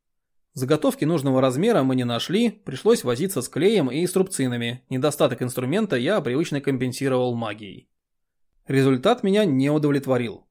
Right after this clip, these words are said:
Впрочем, ни один из огрехов, на мой взгляд, не выглядел критичным. Другое дело, что личного опыта полетов я не имел, а Мессина, со своей стороны,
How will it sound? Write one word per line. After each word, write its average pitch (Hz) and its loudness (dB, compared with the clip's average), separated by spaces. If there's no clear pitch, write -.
Впрочем, 185 2
ни 147 2
один 170 2
из 123 -2
огрехов, 202 0
на 170 0
мой 170 2
взгляд, 156 0
не 156 0
выглядел 165 2
критичным. 135 -2
Другое 139 0
дело, 147 2
что 127 -4
личного 135 -2
опыта 127 -4
полетов 139 0
я 135 -2
не 175 0
имел, 120 -4
а 127 -6
Мессина, 196 -2
со 180 -4
своей 165 0
стороны, 156 0